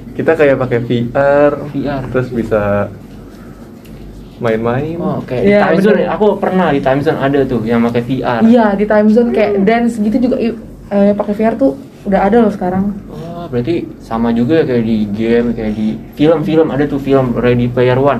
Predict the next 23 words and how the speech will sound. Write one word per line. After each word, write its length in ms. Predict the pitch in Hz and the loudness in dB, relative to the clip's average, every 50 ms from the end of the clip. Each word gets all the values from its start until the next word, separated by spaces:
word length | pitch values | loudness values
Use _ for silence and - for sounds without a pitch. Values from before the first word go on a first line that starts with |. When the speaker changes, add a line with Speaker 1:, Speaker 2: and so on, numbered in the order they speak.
| - - | -4 -8
Speaker 2:
Pada 200 | - - 127 123 | -8 -4 0 0
tahu 140 | 131 135 135 120 | 2 2 2 2
gak? 140 | 107 104 - - - - - - - - - - - - - - - | 0 -4 -8 -12 -14 -16 -18 -18 -18 -20 -20 -20 -20 -18 -18 -18 -14
Speaker 3:
Eh, 260 | - - 196 190 185 - | -6 -4 0 2 2 4
Speaker 2:
Ya, 180 | 120 120 - | 4 2 2
nggak 280 | - 185 - 180 - 120 | 2 0 0 0 2 2
tahu 120 | 139 139 | 2 2
ya? 100 | 135 - | 2 0
Speaker 1:
Apa 80 | 139 135 | 0 -2
tuh? 80 | 156 - | -2 -2
Speaker 2:
Nggak 160 | 117 113 131 | 0 2 2
tahu 100 | 131 117 | 2 2
ya? 120 | 101 101 104 - - - - - - - - | 0 -2 -6 -10 -18 -20 -20 -20 -20 -20 -12
Itu 100 | - 143 | -4 0
Speaker 3:
Pernah 160 | 226 226 247 | 2 2 2
nonton 140 | 247 254 269 | 2 2 0
Speaker 2:
kayak 140 | 269 - | 2 0
Speaker 3:
tapi 120 | 359 381 392 | 2 4 4
lupa. 340 | 359 349 339 359 - 294 269 247 - - - - - - | 4 4 2 0 0 0 0 0 -2 -10 -20 -20 -20 -20
Pernah 220 | - - 254 285 285 | -4 0 0 2 2
Speaker 2:
Iya. 100 | 269 294 | 4 4
Speaker 3:
denger 180 | 294 311 311 | 4 2 2
kayaknya, 380 | 294 294 269 269 294 330 339 | 4 4 4 4 4 4 2